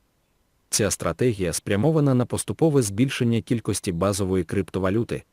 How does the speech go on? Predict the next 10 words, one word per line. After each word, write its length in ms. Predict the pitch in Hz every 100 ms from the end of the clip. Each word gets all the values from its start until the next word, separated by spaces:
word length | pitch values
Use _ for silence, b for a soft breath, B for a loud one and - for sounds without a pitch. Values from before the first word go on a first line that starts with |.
| _
використовуючи 840 | - 92 98 90 - 156 151 139 123
циклічну 640 | - 120 - 110 - 107
природу 440 | 85 90 95 123 101
курсу 500 | - 123 - 120 -
С 180 | 104 92
Б 180 | 98 104
Т 160 | 98 87
С. 240 | - 67 _ _ _ _ _ _ _ _ _ _ -
Приклад, 520 | 92 82 80 71 - _ -
припустимо, 720 | 98 - 85 - 131 71